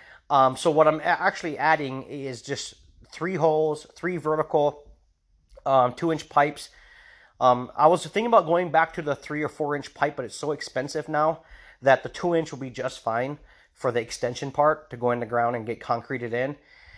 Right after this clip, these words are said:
And then one twenty-one foot long, um, pipe as the horizontal pipe to go across all those vertical pipes. And then also, um, I have twelve pieces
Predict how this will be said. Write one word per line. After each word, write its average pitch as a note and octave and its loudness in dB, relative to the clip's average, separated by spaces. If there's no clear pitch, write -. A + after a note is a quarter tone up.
And B2 2
then C3 2
one D3+ 2
twenty-one D3 -2
foot C#3+ -4
long, C3 0
um, B2 -2
pipe C3 -4
as B2 -2
the C3 0
horizontal C3 4
pipe - -2
to A#2+ -8
go B2 4
across B2 0
all B2 0
those A#2+ -4
vertical C3 -4
pipes. - -2
And B2+ 2
then C3+ 6
also, C#3 2
um, B2+ 4
I C3+ 0
have C3 0
twelve C#3+ 0
pieces C#3 -8